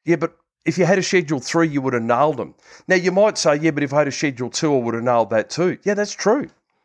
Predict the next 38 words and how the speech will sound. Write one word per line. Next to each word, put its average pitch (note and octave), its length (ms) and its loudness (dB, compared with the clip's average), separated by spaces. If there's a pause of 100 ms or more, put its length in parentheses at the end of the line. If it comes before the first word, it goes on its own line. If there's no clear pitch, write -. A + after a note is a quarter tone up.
(460)
So C3+ 140 -2
schedule E3 360 0
two F#3 300 0
in G#2+ 200 -4
and C3 220 0
nail C#3+ 360 4
it - 80 -10 (300)
until D#3 280 -2
you D#3 180 -6
get D3+ 240 -2
that C#3 240 0
right, C3+ 380 2
and C#3+ 120 0
then C#3 120 2
it C3+ 100 -4
will C3+ 80 -10
start C3+ 420 0
to C#3+ 80 -8
gain A#2+ 300 0
momentum. B2 540 0
And A2+ 100 -2
this D#3 160 -4
is F3 140 -8
what's D#3+ 220 0
happened C3 300 -2
to C3 100 -8
me A2+ 400 -2 (360)
on C#3+ 140 4
a D3+ 40 4
personal F3 520 0
level. F2+ 360 -4 (320)
Three C3 600 0 (360)
sessions A3 580 -2 (280)
that D3 100 2
I B2+ 160 4
hit E3+ 380 -4
every B2 320 0
week, C#3+ 400 -2